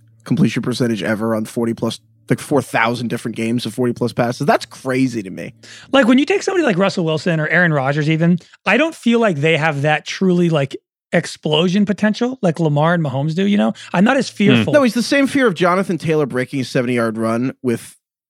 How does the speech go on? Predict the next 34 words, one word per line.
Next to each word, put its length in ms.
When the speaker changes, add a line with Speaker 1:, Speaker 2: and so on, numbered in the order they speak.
Speaker 1:
Rodgers 340
kind 160
of 60
breaking 320
a 20
seventy-yard 460
touchdown 320
pass, 280
and 80
Lamar's 280
kind 160
of 60
both 200
those 180
things. 200
Not 140
stylistically, 840
but 200
the 140
potential 540
is 100
there. 220
Speaker 2:
Feels 220
like 120
I'm 120
oh 120
for 120
two 260
in 120
your 120
guys' 240
eyes 220
right 160
now. 200